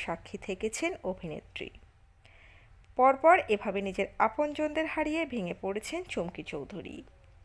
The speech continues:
তবে জীবন কারো জন্য থেমে থাকে না, তাই বর্তমানে অভিনেত্রীকে বিভিন্ন ধারাবাহিকে দেখা যায়। তো বন্ধুরা, এই আপডেটটা ছিল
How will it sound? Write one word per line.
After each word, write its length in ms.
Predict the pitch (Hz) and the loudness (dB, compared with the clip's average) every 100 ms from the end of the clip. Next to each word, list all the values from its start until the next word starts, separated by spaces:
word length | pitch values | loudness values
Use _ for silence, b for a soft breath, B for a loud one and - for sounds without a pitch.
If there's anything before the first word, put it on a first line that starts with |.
| - - | -12 -2
তবে 200 | 190 175 | 0 0
জীবন 400 | - 185 196 277 | -6 -4 -4 -4
কারো 260 | - 196 170 | 2 4 4
জন্য 300 | 175 175 190 311 | 0 -4 -2 -4
থেমে 300 | - 175 170 | -4 -4 -4
থাকে 300 | - - - | -8 -8 -8
না, 160 | - - 226 - - - b b b b b - | -8 -10 -14 -20 -20 -20 b b b b b -4
তাই 160 | 208 190 | 2 4
বর্তমানে 640 | 196 196 - 202 196 233 349 - | 4 2 0 0 2 2 -2 -2
অভিনেত্রীকে 680 | 190 220 220 226 277 269 330 | -4 -2 -4 -4 -8 -4 -4
বিভিন্ন 280 | 262 175 185 180 | -4 -4 -6 -4
ধারাবাহিকে 600 | 185 170 190 214 240 359 | 0 0 0 -4 -6 -6
দেখা 320 | 320 156 - | -2 -4 -4
যায়। 300 | 123 95 92 - - - - B B B B | -8 -6 -6 -10 -18 -20 -20 B B B B
তো 80 | 330 | 2
বন্ধুরা, 320 | 349 359 370 | 4 4 4
এই 160 | 415 392 | 6 6
আপডেটটা 300 | 294 294 311 | 4 2 -6
ছিল 200 | 302 349 | -4 0